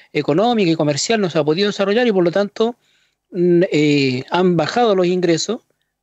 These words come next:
de la gente de trabajo, eh, hombres y mujeres, y bueno, eh, se necesita recurrir a esta, a este ahorro previsional,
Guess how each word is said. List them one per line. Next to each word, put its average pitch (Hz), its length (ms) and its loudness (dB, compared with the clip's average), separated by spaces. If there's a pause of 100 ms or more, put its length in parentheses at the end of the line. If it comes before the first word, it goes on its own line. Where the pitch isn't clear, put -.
(140)
de 120 680 -6 (280)
la 135 160 -10
gente 185 360 -4
de 202 120 0
trabajo, 175 520 -2 (680)
eh, 143 320 0 (120)
hombres 185 300 2
y 170 40 4
mujeres, 175 500 -2 (320)
y 156 80 0
bueno, 165 400 2 (1000)
eh, 147 400 0 (420)
se 185 140 0
necesita 180 420 2
recurrir 202 560 0
a 190 140 2
esta, 202 500 -2
a 180 60 0
este 185 180 -4
ahorro 208 320 2
previsional, 202 600 -2